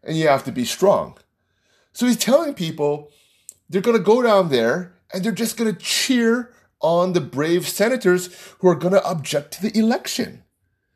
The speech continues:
That's all he's doing. And then he says, you know, "You can't cheer on the weak ones because,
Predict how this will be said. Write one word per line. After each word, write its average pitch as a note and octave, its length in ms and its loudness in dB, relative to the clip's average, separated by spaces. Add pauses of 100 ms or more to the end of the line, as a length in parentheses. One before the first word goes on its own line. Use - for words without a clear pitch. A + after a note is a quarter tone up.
(400)
That's G#3 240 -2
all C4+ 200 6
he's B3+ 140 0
doing. B3 580 -2 (580)
And D#3+ 180 -2
then G3+ 80 6
he A3 100 2
says, G3+ 220 0
you G#3 60 0
know, G3+ 60 4
"You F#3+ 120 0
can't F3+ 220 -4
cheer F#3+ 240 0
on F3+ 80 0
the C3+ 80 -2
weak D#3 300 -4
ones D3+ 180 0
because, D#3 480 -4